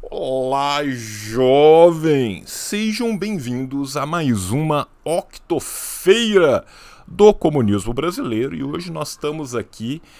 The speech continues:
com um gimo puríssimo, tá? Gimo sabor corote, gimo sabor rabo de galo, gimo sabor cortesano morno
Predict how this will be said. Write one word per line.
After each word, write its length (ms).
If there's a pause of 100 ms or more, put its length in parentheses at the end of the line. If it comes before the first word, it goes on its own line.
(280)
com 400
um 300
gimo 920 (340)
puríssimo, 920 (160)
tá? 340 (480)
Gimo 720
sabor 960
corote, 800 (120)
gimo 520
sabor 680
rabo 760
de 180
galo, 680 (380)
gimo 680
sabor 1000
cortesano 1300
morno 1000